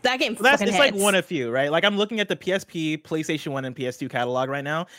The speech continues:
Speaker 2: and if I wanted to, I could sit here and name all of them, because there's not many. I think when you
Speaker 1: They
Speaker 2: get
Speaker 1: put
Speaker 2: into P S-
Speaker 1: BioShock in there.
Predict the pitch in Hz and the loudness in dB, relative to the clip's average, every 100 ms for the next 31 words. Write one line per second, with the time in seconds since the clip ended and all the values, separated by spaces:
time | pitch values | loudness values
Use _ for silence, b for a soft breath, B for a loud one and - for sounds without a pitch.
0 | B 196 202 196 185 214 247 240 190 214 | B 0 4 4 4 2 0 0 2 0
1 | 202 180 226 175 156 151 131 123 110 104 | -2 0 2 2 2 0 0 0 -2 -8
2 | 117 160 160 147 165 170 156 147 135 131 | -8 -4 -2 -2 -2 2 2 2 -4 -8
3 | 120 110 123 190 190 214 226 220 208 214 | -6 -6 -4 -2 0 0 2 2 0 0
4 | 320 285 - 196 208 202 185 180 180 190 | 0 0 -2 -2 -2 0 0 2 0 0
5 | 247 | -4